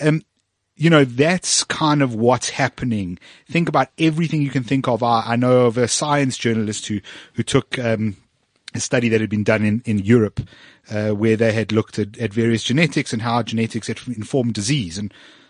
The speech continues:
some of the genetics that came from, that happened to come from black people, basically, but, like, we're talking about, like, <laughs> historic stuff.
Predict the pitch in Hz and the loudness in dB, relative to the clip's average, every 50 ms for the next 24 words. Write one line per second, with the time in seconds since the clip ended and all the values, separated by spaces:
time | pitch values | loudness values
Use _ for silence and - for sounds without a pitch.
0 | _ - - 117 117 135 143 143 135 160 143 151 143 127 113 104 92 - - 123 | _ -8 -4 -2 0 0 0 0 0 -2 0 0 0 0 0 -2 -4 -6 -6 -8
1 | - - - - - _ - 101 110 110 - - - 127 120 113 113 110 - 127 | -6 -8 -8 -10 -10 _ -10 -6 -6 -6 -6 -6 -4 -2 -2 -2 -2 -2 -2 -2
2 | 117 113 104 - - - - _ - 107 123 127 127 - 135 123 123 - - 120 | 0 0 -2 -4 -10 -20 -20 _ -10 -6 -4 -4 -2 -4 -4 -4 -4 -4 -4 -4
3 | 117 110 - 123 107 98 120 151 175 165 - - 110 95 - - 95 98 127 135 | -4 -4 -4 -4 -4 0 0 0 0 0 -2 -6 -6 -6 -6 -6 -8 -8 -8 -8
4 | 110 101 98 92 - - 101 - - 104 104 117 110 104 98 - 135 127 127 - | -10 -10 -10 -10 -10 -10 -12 -12 -8 -8 -8 -6 -8 -10 -10 -8 -8 -10 -8 -8
5 | - 135 - - 190 - - 175 151 120 104 98 98 104 - 104 98 - - 113 | -10 -12 -10 -12 -12 -6 -4 -2 -2 -2 -2 -4 -6 -8 -8 -10 -12 -10 -8 -6
6 | 107 - - 139 - - - 135 - - - - - - - - - | -6 -4 -4 -6 -6 -8 -10 -12 -10 -10 -12 -14 -14 -14 -16 -18 -18